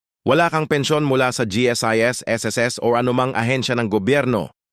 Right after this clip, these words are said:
wala kang sapat na suporta mula sa pamilya o kamag-anak. Ngunit nitong mga nagdaang buwan, napansin ng marami na maraming pangalan ang biglaang tinanggal sa listahan.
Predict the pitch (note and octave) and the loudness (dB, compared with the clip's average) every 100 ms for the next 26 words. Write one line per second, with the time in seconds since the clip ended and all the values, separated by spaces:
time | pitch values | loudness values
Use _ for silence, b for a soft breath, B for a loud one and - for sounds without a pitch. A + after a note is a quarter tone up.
0 | - - D#3 D3 C#3 C3+ A2+ B2 A2+ G#2 | -2 2 2 2 0 -2 -2 -2 -2 -2
1 | - G2+ F2+ G2 F#2 F2 E2+ F#2 F2 F2+ | 0 0 0 -2 -2 -2 -4 -6 -4 -4
2 | E2 D#2 E2+ E2 D#2 - C#2 B1 - - | -2 -4 -4 -4 -4 -6 -10 -10 -16 -18
3 | _ _ _ - G2+ C3 C3+ B2+ C#3 C3+ | _ _ _ -2 2 2 0 -2 0 0
4 | A#2+ B2 B2 G#2 A#2+ A2+ G2+ B2+ C3+ B2+ | 0 0 -2 -2 -2 0 0 0 0 -4
5 | - _ _ _ B2 D3+ E3+ D#3 F#3 F3 | -10 _ _ _ -2 0 0 0 0 0
6 | D3+ C#3 D3 C#3+ C3+ A#2+ A2+ A#2+ B2+ B2+ | 0 0 0 0 0 0 0 -2 -2 -4
7 | A2 A#2 A2+ A#2+ A#2 A#2 E2+ G2+ F#2+ E2 | -4 -2 -2 0 0 -2 -4 -4 -4 -2
8 | A2+ F#2 G#2+ G2+ G2 F2+ E2+ F#2+ F2 - | -2 0 -4 -4 -4 -4 -2 -2 -2 -6
9 | D#2+ - F2+ D2+ C2 G#1 - | -8 -6 -6 -6 -8 -12 -18